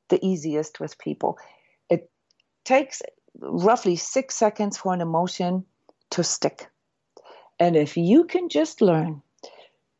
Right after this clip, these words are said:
to calm down enough and to coach yourself through these first six seconds of your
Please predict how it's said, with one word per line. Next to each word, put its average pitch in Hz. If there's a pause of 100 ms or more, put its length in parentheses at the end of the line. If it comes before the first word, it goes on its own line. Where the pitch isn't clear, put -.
(300)
to 156 (1000)
calm 277
down 269
enough 202
and 180
to 180
coach -
yourself 170 (420)
through 302
these 185
first 320
six -
seconds - (360)
of 175 (500)
your 175